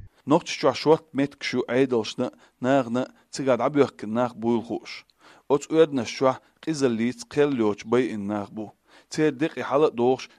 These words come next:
үш хейн дук ас тугода лу шер Европ киет шу. Ледин лабораториеш, оц гулкан ца миллион, ах миллион евро ах чхажу киечерис.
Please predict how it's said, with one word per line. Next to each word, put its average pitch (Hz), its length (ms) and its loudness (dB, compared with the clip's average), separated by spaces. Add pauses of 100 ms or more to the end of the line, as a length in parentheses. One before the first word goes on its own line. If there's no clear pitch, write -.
үш 135 240 -6
хейн 151 240 -2
дук 113 240 -6
ас 131 220 0
тугода 123 360 0
лу 110 220 -2
шер 113 240 -4
Европ 117 540 2
киет 113 280 -2
шу. 113 300 -6 (340)
Ледин 123 420 2
лабораториеш, 117 1000 -2 (220)
оц 120 160 -2
гулкан 135 460 -4 (260)
ца - 140 -8
миллион, 135 360 2
ах 113 200 -2
миллион 110 300 -2
евро 117 360 0
ах 135 160 0
чхажу 117 340 -8
киечерис. 101 760 -10